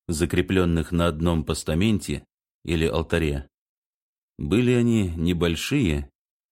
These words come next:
и преимущественно круглые, как галька в еремайском приводье,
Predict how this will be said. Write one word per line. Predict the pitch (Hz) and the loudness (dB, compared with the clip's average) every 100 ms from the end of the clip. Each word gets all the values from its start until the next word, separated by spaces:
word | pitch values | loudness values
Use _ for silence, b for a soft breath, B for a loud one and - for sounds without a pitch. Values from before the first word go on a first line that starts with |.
| _ | _
и | - | -4
преимущественно | 104 87 82 85 113 - 110 - 104 101 | 0 2 2 2 0 -2 -4 -2 0 0
круглые, | - 98 78 76 73 69 - _ _ _ _ _ _ | 0 -2 0 -2 -2 -4 -10 _ _ _ _ _ _
как | 139 98 | -2 -2
галька | 78 92 113 - | 0 0 0 0
в | 82 | -2
еремайском | 78 80 78 78 76 - 78 | 0 0 0 0 -2 -2 -2
приводье, | 82 80 78 69 71 67 | 0 0 0 -2 -4 -6